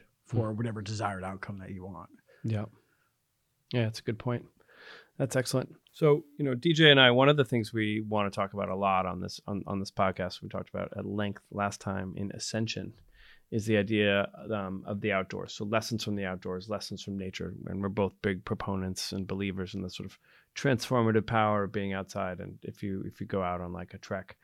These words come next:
Speaker 2: um, and there's this idea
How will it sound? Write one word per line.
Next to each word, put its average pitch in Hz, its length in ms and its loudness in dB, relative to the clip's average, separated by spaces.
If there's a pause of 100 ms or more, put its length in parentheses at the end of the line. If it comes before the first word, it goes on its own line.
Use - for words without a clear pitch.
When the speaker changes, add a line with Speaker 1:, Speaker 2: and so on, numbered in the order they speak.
(420)
Speaker 2:
um, 107 340 0 (560)
and 131 480 6 (300)
there's 151 220 6
this 151 180 2
idea 131 720 8